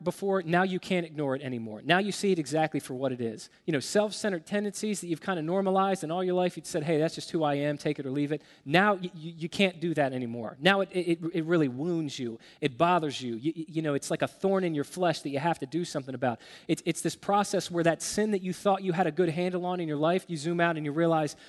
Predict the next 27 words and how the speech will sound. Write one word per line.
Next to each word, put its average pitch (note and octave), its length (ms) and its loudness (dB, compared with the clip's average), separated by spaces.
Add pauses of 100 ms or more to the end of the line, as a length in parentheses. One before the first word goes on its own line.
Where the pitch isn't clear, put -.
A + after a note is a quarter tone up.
you've F#3+ 160 0
just G#3 200 2
been F#3 100 2
tapping F3+ 340 0
on E3 140 -2
an D3+ 80 0
iceberg D3 420 -2
with C3+ 120 -4
a A#2 40 -8
chisel. A#2+ 460 -4 (720)
And E3 100 4
I, F3 80 6
I, F#3+ 160 4
I F#3+ 160 2
wanna G3 220 2
say G#3 260 2
that, F3 140 -2 (1120)
kind G3+ 160 4
of F3+ 80 0
like F#3+ 160 4
as E3 120 2
a, D#3+ 140 -2
as E3 140 0
a C#3 160 2 (420)
helpful G3+ 400 0
caveat F#3+ 540 2
here, G3+ 280 -2